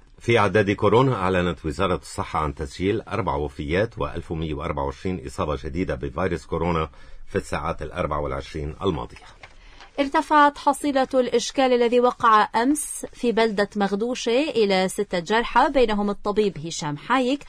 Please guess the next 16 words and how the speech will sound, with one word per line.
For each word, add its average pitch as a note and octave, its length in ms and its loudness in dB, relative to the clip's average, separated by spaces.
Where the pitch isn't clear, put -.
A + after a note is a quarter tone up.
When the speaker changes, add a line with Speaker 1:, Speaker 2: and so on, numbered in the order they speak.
Speaker 2:
وتسود C#4+ 520 2
البلدة F#3+ 420 -2
أجواء F3 460 -2
من D#3+ 100 -4
التوتر G3 600 -2
بعد A3 280 4
ورود F#3 400 -2
معلومات F3 560 -2
عن F#3 280 0
تعرض G3 440 2
شبان F3 460 0
من A3 160 2
عنقون C4 560 2
لآخرين C4+ 720 2
من A#3+ 220 0
مغدوشة A3 600 -2